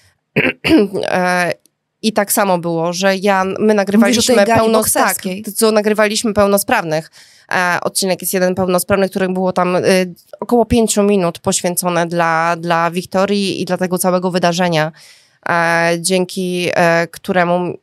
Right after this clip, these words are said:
Speaker 1: mieliśmy możliwość zebrać tam, e, pieniądze na rehabilitację Wiki. E, i tak samo było.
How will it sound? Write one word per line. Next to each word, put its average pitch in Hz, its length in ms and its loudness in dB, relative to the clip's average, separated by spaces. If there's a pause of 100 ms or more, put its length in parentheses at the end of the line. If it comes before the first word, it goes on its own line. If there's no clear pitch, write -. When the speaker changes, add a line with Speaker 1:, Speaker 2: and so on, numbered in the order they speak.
(300)
Speaker 1:
mieliśmy 175 720 -2
możliwość 170 420 -2
zebrać 170 300 0
tam, 165 340 -2
e, 175 280 0
pieniądze 170 380 0
na 160 240 0
rehabilitację 165 720 -4
Wiki. 170 260 -6 (760)
E, 202 420 2
i - 60 -8
tak 180 120 -2
samo 214 240 2
było. 165 340 -2